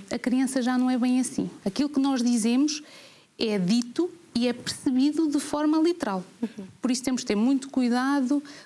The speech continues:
Speaker 1: quando falamos com elas. Temos, eh, que ser diretos.
Speaker 2: Sim. E quais são as principais fases do desenvolvimento cerebral na infância?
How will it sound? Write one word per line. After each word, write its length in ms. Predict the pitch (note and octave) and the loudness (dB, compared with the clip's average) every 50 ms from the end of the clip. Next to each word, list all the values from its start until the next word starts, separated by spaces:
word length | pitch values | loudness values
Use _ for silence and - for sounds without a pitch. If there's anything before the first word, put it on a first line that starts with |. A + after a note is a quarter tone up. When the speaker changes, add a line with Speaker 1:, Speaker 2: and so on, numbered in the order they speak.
| - _ | -18 _
Speaker 1:
quando 240 | - C4 C4+ C4+ C4 | -6 -2 0 0 -2
falamos 480 | C4+ - B3+ A#3+ B3 B3+ B3+ B3+ - - | -2 -4 -2 -2 0 2 2 0 0 -2
com 220 | - A#3+ A3 G3+ | -2 -2 0 0
elas. 300 | F#3+ F#3 G3 G3+ G3+ - | 0 -2 -2 -2 -4 -4
Temos, 400 | - - G#3 G3+ G3+ - - - - | -4 -2 0 0 0 -2 -4 -4 -2
eh, 300 | - - - - - - - - - | -2 -2 -2 -2 -4 -4 -8 -10 -14
que 60 | - | -10
ser 180 | - - A#3 G#3 | -6 -4 -2 0
diretos. 580 | A3+ A3 F#3 F#3 F#3 - - - - - - - _ _ _ _ _ _ _ _ _ _ _ _ _ _ _ _ _ - | 0 0 0 -2 -4 -8 -12 -14 -14 -14 -16 -16 _ _ _ _ _ _ _ _ _ _ _ _ _ _ _ _ _ -18
Speaker 2:
Sim. 260 | - - G#3+ F3 E3 - - - - - - - - - - - | -12 -10 -8 -8 -10 -10 -18 -20 -16 -14 -14 -12 -12 -14 -8 -4
E 100 | D4 D4+ | -4 -4
quais 240 | D4+ - F#4 E4+ - | -4 -4 -6 -6 -4
são 200 | - E4+ D4+ D4 | -4 -2 0 0
as 100 | C#4+ C#4+ | 0 -2
principais 680 | - - C4+ D4+ D4 D4 - C4+ - - A#3+ A#3+ A#3 - | -2 -2 -2 0 0 0 -2 -6 -6 -4 -6 -4 -4 -6
fases 340 | - - A#3 A3 A3 G#3+ - | -6 -6 -6 -4 -4 -4 -4
do 100 | G#3+ G3+ | -4 -2
desenvolvimento 720 | F#3 F#3 G#3 G#3 G3+ G#3+ G3+ F#3 F3+ F#3+ G3 G#3 A3 A3+ A3 | 0 0 0 0 0 -2 -2 -2 -2 -2 0 0 0 -2 -2
cerebral 540 | - - A3 F#3+ G3 F3+ G3 G3+ G#3 G#3+ | -4 -4 -2 -2 -2 -2 -2 -2 -2 -2
na 140 | G#3 G#3 G3+ | -2 0 -2
infância? 540 | G3+ G3 - - - - - - - - | -2 -4 -4 -6 -8 -10 -10 -12 -12 -14